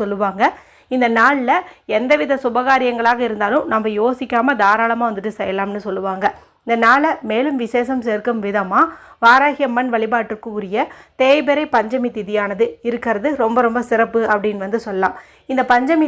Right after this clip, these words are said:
திதியானது நேற்று இரவு எட்டு மணி நாற்பத்தி ஒரு நிமிடங்கள்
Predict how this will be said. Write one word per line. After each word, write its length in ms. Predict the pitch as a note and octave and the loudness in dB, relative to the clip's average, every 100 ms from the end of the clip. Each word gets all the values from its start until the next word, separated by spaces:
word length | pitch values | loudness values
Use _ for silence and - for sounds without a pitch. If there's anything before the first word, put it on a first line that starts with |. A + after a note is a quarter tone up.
| A#3+ | -2
திதியானது 500 | A#3 A#3+ A3 F3+ C4+ F4+ - _ B3 | -4 -2 -2 -2 -2 -2 -16 _ 2
நேற்று 320 | C#4 D4 D4 B3 | 4 4 -2 -2
இரவு 280 | B3 G#3 D4+ C4+ | -2 0 -2 -2
எட்டு 180 | A3 A3 D4 | -4 -2 -4
மணி 180 | A#3+ B3 E4 | -2 -2 0
நாற்பத்தி 460 | A#3 A3+ A#3+ C4+ C4+ A#3+ | 2 2 2 -2 0 -2
ஒரு 100 | A3+ A3 | -2 -2
நிமிடங்கள் 420 | A3+ A3+ A3 | -2 -2 0